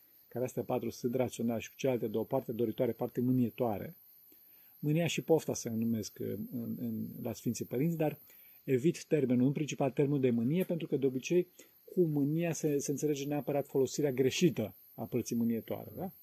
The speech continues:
Bun. Deci cu toate cele șase părți ale sufletului,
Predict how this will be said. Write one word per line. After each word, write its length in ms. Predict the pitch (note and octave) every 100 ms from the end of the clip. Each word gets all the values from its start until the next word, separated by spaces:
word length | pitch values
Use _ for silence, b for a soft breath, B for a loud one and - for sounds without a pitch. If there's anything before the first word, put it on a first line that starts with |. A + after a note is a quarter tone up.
| - _ _ _ _ _ - -
Bun. 240 | D3 A#2+ - B B -
Deci 100 | -
cu 80 | A#2
toate 160 | G#3
cele 200 | G#3 F#3+
șase 280 | - F#3+ D3+
părți 260 | E3 D3+ C#3+
ale 120 | A#2+
sufletului, 800 | - D#3 B2+ A#2 - G#3+ D4